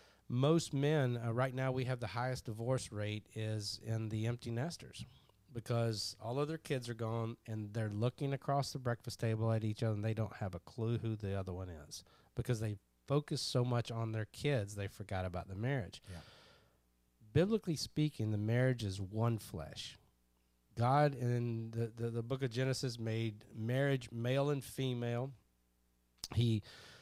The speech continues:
Speaker 1: put them together. He consummated the marriage. He ordained the marriage, and he said that that's gonna be one flesh.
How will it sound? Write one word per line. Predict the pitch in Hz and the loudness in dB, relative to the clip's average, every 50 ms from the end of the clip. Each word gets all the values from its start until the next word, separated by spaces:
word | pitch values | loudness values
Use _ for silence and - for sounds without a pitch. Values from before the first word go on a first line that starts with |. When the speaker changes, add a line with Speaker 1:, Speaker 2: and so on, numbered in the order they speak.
| - - _ | -20 -2 _
Speaker 1:
put | - 160 165 160 - | 6 6 6 6 6
them | 165 147 139 | 4 4 4
together. | - 117 117 123 123 127 123 120 | 2 2 4 4 6 6 6 4
He | 117 117 - - | 4 2 0 -2
consummated | - - 127 147 156 - - 147 135 131 131 127 120 113 | -2 0 2 2 2 2 2 2 4 4 6 4 4 2
the | 117 | 2
marriage. | 117 117 117 120 123 123 123 123 - | 2 4 4 6 6 6 6 4 4
He | - 120 113 | 2 2 2
ordained | 107 110 113 110 110 104 104 - 127 147 165 175 170 160 | 2 2 2 2 0 0 2 2 4 6 6 6 6 6
the | 143 | 4
marriage, | 135 131 127 120 123 123 123 123 123 123 117 - - 120 | 4 4 4 4 4 4 2 2 0 0 -4 -6 -4 -2
and | 120 117 117 117 117 113 113 | 0 0 2 2 2 2 0
he | 127 131 120 | 0 -2 -2
said | - - - 120 113 110 | -2 -2 -2 -2 -2 -2
that | 113 104 - | -4 -4 -2
that's | 123 120 117 - - | -2 -2 -2 -2 -4
gonna | - 117 110 107 | -4 -4 -4 -2
be | 101 110 | -2 -2
one | 104 98 104 101 98 95 | -2 -2 -2 -4 -4 -4
flesh. | - - - 131 127 110 82 - - - | -6 -4 0 0 2 2 0 -2 -6 -12